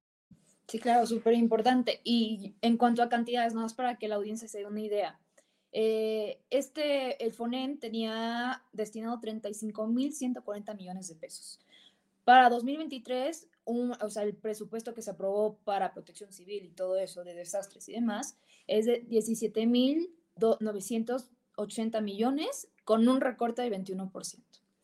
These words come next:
Y para dos mil veinticuatro estamos en diecisiete mil millones novecientos ochenta y cinco, noveci-, diecisiete mil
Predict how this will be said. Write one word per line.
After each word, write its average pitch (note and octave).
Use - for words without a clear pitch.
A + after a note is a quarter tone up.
Y F#3
para F#3+
dos F#3+
mil G#3+
veinticuatro A#3
estamos G#3
en G#3+
diecisiete F#3
mil G#3
millones A3
novecientos G#3
ochenta F#3
y E3+
cinco, E3
noveci-, F3+
diecisiete G#3+
mil C#4+